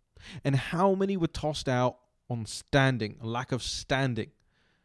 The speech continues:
procedural stuff, the type of stuff that you invoke when you really desperately don't want a case to be heard. If they were so keen to prove that there was no fraud, if they were so keen to humiliate the people that have alleged election fraud, if they were so keen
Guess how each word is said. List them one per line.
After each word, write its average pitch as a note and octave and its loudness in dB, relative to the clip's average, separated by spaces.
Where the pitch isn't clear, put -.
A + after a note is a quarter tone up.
procedural D3 -2
stuff, - -6
the C#3+ -4
type F#3+ 2
of F#3+ -2
stuff - 0
that E3+ 0
you D#3 4
invoke C#3 6
when C3 4
you A#2+ 2
really G3+ 8
desperately D#3 0
don't E3+ 8
want D#3+ 2
a - -2
case D#3+ 4
to - -4
be B2+ 0
heard. D3+ 6
If A#3 -2
they C4 2
were D4+ -2
so A#3 -2
keen B2 6
to G3 2
prove G3+ -2
that D#3+ -6
there F#3 0
was E3+ -4
no G3+ 2
fraud, G3 0
if - -6
they G#3+ 2
were B3+ 0
so A#3 -4
keen G#3+ -8
to D#3 -4
humiliate F#3+ 4
the E3+ -4
people F3 0
that C#3+ 4
have D3 4
alleged D3+ 2
election B2 0
fraud, C#3 -2
if - -8
they D3+ -2
were C#3+ 0
so G3 2
keen C3 -2